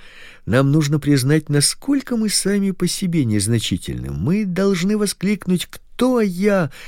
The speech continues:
что ты помнишь обо мне?» Подумайте о Божьих милостях, которые вы обычно принимаете как должное. Здоровье, верные дети, церковь, Библия, спасение во Христе.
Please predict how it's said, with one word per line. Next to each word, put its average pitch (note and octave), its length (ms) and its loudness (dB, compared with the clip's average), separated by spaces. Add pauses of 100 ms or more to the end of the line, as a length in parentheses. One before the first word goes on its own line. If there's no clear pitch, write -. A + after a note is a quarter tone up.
(340)
что - 300 2
ты E3 180 2
помнишь D3 720 2
обо A2 240 -2
мне?» G2+ 420 -2 (1200)
Подумайте D3+ 580 2
о G2 60 2
Божьих F#2+ 420 0
милостях, G2+ 560 -2 (480)
которые A2+ 480 2
вы A2 140 4
обычно A2 560 0 (160)
принимаете F3 600 0
как A#2+ 220 -2
должное. A#2+ 640 -2
Здоровье, E3+ 1040 2 (480)
верные G2 420 2
дети, D3+ 440 0
церковь, C#3+ 600 -2 (320)
Библия, D3 560 0
спасение D#2+ 560 -4
во E2 100 -4
Христе. A#2+ 600 -4